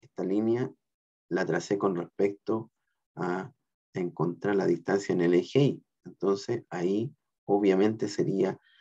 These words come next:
desde acá abajo, donde está nuestro cero en Y, hasta la mitad de dos. Entonces, aquí ya tengo la respuesta, pero para el I raya. Entonces sería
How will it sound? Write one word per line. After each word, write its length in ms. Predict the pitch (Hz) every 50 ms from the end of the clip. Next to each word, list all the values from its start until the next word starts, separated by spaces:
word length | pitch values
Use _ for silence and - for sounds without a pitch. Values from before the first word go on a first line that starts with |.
| _ _ _ -
desde 340 | - 90 92 87 85 - 80
acá 140 | - - 123
abajo, 480 | 143 139 101 - - - 151 - - _ _ _ _ _ _ _ _ _ -
donde 200 | - 87 90 82
está 140 | 80 90 92
nuestro 300 | 95 87 - - 87 85
cero 280 | - - - 104 101
en 100 | 104 117
Y, 260 | 131 143 170 165 - _ _ _ _ _ _ _ _ _ _ -
hasta 680 | 98 113 127 127 127 131 131 127 127 127 - - 131
la 140 | 123 110 101
mitad 540 | 101 98 95 95 95 - 160 175 165 147 - - _ _ -
de 220 | - 110 110 113
dos. 320 | 107 98 78 73 - _ _ _ _ _ _ _ _ _ _ _ _ -
Entonces, 420 | 147 170 - - - 214 - 156 _ _ _ _ _ _ _ _ _ _ _ -
aquí 520 | - 87 87 85 - 104 110 120 131 143 _ - - 139 135 _ _ _ -
ya 220 | 92 90 90 87 -
tengo 300 | 85 90 95 95 90 92
la 120 | 87 82
respuesta, 540 | 71 80 76 _ _ - - - - 110 95
pero 220 | 95 85 87 85
para 320 | 80 73 82 85 90 - - _ _ _ _ _ _ _ _ _ -
el 200 | 87 85 85 98
I 340 | 131 175 175 151 - - _ _ _ _ -
raya. 460 | - 165 175 160 - - - - _ _ _ _ _ _ _ _ _ _ _ _ _ _ _ -
Entonces 280 | - - 90 - 85 -
sería 440 | - 82 82 90 - - - -